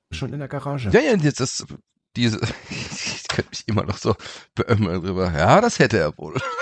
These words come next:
Speaker 2: <laughs> Den hätte er wohl. Nein, die, die, die Szenerie bleibt dieselbe. Es wird nur kurz abgeblendet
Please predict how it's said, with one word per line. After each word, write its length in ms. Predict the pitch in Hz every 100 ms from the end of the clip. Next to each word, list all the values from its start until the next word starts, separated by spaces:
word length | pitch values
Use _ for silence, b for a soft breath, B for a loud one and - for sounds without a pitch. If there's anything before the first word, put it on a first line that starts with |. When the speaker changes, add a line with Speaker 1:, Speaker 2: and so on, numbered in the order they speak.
| 554 539 - 403 - -
Speaker 2:
<laughs> 760 | - - - - 320 - - -
Den 320 | 240 165 170
hätte 280 | 151 117 87
er 140 | 69 82
wohl. 160 | 90 - B B B B B
Nein, 180 | 139 202
die, 80 | 185
die, 240 | - 175
die 160 | - 151
Szenerie 480 | - 175 180 160 180
bleibt 340 | 143 160 -
dieselbe. 600 | 135 107 120 208 262 320 -
Es 180 | -
wird 120 | 139 -
nur 140 | 139
kurz 220 | - 143
abgeblendet 760 | - - 185 170 208 220 277